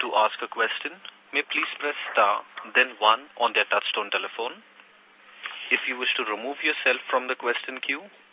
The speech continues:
you may press star, then two. Participants are requested to use handsets while asking a question.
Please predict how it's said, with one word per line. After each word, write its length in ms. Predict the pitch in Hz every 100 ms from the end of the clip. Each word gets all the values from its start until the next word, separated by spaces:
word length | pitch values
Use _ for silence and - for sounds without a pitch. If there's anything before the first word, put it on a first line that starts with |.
| -
you 120 | 113
may 160 | 104 104
press 180 | 104 - -
star, 260 | 113 98 - - - -
then 220 | 117 113
two. 140 | 98 - - - - - - - - - - - - -
Participants 480 | - 123 - 160 160
are 100 | 131
requested 460 | - 113 113 - -
to 60 | 117
use 220 | 107 104 113
handsets 400 | 113 - - -
while 180 | 135 113
asking 360 | 95 - 98
a 80 | 95
question. 400 | - 92 -